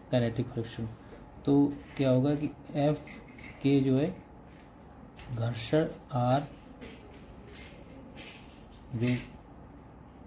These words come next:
अविलंब प्रतिक्रिया आर जो है उसके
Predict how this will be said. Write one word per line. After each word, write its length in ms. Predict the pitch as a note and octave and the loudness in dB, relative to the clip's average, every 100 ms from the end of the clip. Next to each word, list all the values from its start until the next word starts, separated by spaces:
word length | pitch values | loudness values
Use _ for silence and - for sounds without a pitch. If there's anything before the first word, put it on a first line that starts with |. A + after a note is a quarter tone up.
| - | -2
अविलंब 340 | A#2+ B2 C#3 | 2 4 4
प्रतिक्रिया 600 | C3+ C3 - C3 B2 C3 | 4 2 4 4 6 6
आर 380 | B2+ A#2+ A#2+ B2+ - - - - - - | 6 6 6 4 -2 -18 -20 -16 -14 -6
जो 120 | A#2 A#2+ | 0 2
है 100 | D3 A#2+ | 2 -2
उसके 320 | A2+ - D#3+ | -4 -2 -2